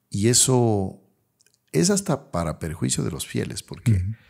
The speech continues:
Speaker 1: eh, quienes participan de las ceremonias de Semana Santa reciben gracias inmensas.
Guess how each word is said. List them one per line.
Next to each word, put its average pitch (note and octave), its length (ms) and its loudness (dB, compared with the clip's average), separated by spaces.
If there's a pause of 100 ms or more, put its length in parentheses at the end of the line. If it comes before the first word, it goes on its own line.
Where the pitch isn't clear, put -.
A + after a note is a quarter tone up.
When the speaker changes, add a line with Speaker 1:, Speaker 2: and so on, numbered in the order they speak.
(360)
Speaker 1:
eh, F2 440 -2
quienes F#2 300 -2
participan G2+ 580 -2
de G2 80 0
las F2+ 140 2
ceremonias F#2+ 500 0
de D#2 60 -4
Semana C#2+ 320 -4
Santa - 360 -6 (380)
reciben A#2 420 0
gracias G2+ 380 -2
inmensas. - 720 -8